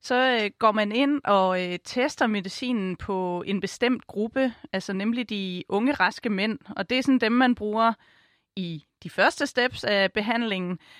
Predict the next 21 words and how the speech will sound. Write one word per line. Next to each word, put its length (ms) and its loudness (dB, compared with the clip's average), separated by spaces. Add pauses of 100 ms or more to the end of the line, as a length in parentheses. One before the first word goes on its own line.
(120)
men, 300 -2
men 140 -2
sådan 200 4
historisk 560 0
set, 300 -4
så 120 -2
er 200 4
det 100 -4
altså 320 -4
også 500 0 (540)
dem, 220 4
der 400 2
helt 240 -6
klart 180 0
har 80 -12
været 140 -6
overrepræsenteret 840 -2
i 60 -10
de 140 -12
her 140 -12
tests. 360 -16